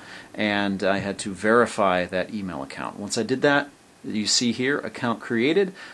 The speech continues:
Welcome to Oculus. Let's customize your profile. So I'm gonna go down here and hit continue,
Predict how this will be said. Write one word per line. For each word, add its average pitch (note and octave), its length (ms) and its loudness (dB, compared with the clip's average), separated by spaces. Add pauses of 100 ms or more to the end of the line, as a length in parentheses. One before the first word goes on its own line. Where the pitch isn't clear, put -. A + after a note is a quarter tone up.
(120)
Welcome A2+ 240 0
to - 100 -4
Oculus. D#3 560 2
Let's G#2+ 200 -2
customize C3+ 600 0
your - 80 -4
profile. F2+ 680 0 (2000)
So A#2 140 -8
I'm A#2+ 40 -2
gonna B2 120 0
go C3+ 100 2
down C#3 220 4
here C#3 140 6
and A#2+ 100 6
hit C3+ 160 0
continue, A#2+ 480 4